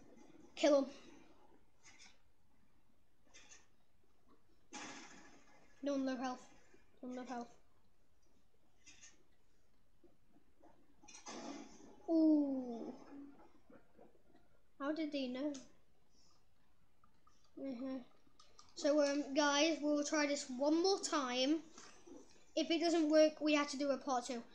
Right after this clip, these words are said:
I've been saying this a lot, but I'm gonna stick to this now. If, this is gonna be the last one. If we don't really do this, we just have to do this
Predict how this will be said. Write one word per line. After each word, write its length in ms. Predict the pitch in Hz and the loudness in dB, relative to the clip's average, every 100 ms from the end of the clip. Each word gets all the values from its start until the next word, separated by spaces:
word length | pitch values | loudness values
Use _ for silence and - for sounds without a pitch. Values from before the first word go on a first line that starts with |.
| - - | -12 -2
I've 80 | |
been 180 | 269 285 | 0 0
saying 360 | 285 339 381 392 | 4 4 6 6
this 140 | 415 | 4
a 80 | 392 | 2
lot, 320 | 330 285 302 | 4 4 4
but 220 | 285 269 - - - - - - - | 2 2 -2 -18 -20 -20 -20 -8 0
I'm 120 | 320 | 4
gonna 140 | 339 339 | 4 4
stick 320 | - 302 269 | 2 0 0
to 80 | 262 | -4
this 220 | 240 247 | -4 -4
now. 260 | 240 214 - - - - - - - - - - - | -6 -8 -10 -18 -20 -20 -20 -20 -20 -20 -20 -18 4
If, 280 | 311 302 - - - - 285 - 302 | 6 6 2 -16 -20 -16 -10 -4 0
this 160 | 285 320 | 2 2
is 100 | 349 | 2
gonna 220 | 349 359 | 2 4
be 140 | 359 330 | 4 4
the 80 | |
last 260 | 330 320 - | 2 2 0
one. 140 | 240 - - - - - | -6 -8 -18 -20 -8 6
If 140 | 311 311 - | 6 6 -2
we 200 | 285 330 | 2 2
don't 200 | 415 392 | 4 4
really 280 | 427 415 302 | 8 8 8
do 220 | 294 294 | 6 4
this, 440 | 349 415 392 - - - - - - - - - - - - - - - - - - - - | 6 4 2 -4 -8 -18 -20 -20 -20 -20 -20 -20 -20 -20 -20 -20 -20 -20 -20 -20 -20 -18 -4
we 420 | 302 320 359 320 | 4 8 8 8
just 220 | 320 330 | 4 4
have 180 | 339 311 | 2 2
to 120 | 330 | 2
do 180 | 285 294 | 2 2
this 300 | 277 269 - | 0 -2 -6